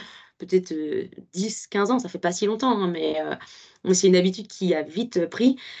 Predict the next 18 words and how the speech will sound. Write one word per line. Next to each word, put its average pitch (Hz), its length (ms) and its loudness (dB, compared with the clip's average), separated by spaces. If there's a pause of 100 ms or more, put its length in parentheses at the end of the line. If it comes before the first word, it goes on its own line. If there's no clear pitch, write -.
(260)
Euh, 180 240 8
un 185 80 6
côté 208 260 6
pratique 254 560 2
pour 202 160 4
ne 190 80 6
pas 185 400 6
avoir 175 280 0 (160)
à 180 280 0
gérer 190 460 6
des 170 240 4
mauvaises 180 380 4
herbes, 214 340 4
euh, 165 200 -6 (260)
voilà, 202 140 0
mais 180 220 0 (460)
c'est 202 180 -2
juste 220 220 -6